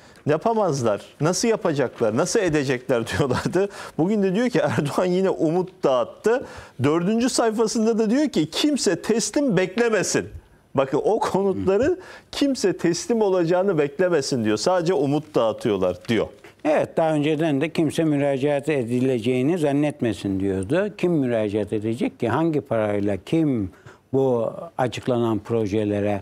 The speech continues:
Speaker 2: müracaat edebilir ki dediler ama ilk günden yedi yüz bin kişi müracaat etti. Bugün itibariyle de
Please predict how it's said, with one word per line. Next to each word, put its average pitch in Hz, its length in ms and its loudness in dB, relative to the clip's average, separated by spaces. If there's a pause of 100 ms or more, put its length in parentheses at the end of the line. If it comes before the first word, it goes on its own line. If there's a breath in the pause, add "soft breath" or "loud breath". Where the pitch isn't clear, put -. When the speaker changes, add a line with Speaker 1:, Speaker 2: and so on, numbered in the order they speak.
(160)
Speaker 2:
müracaat 110 580 0
edebilir 107 540 -2
ki 101 180 -8
dediler 127 400 -2
ama 135 360 0 (360 loud breath)
ilk 170 240 0
günden 131 280 0
yedi 139 320 0
yüz 117 240 0
bin 107 140 2
kişi 95 320 -4
müracaat 95 600 -2
etti. 165 280 -4
Bugün 123 300 0
itibariyle 101 640 -2
de 170 120 0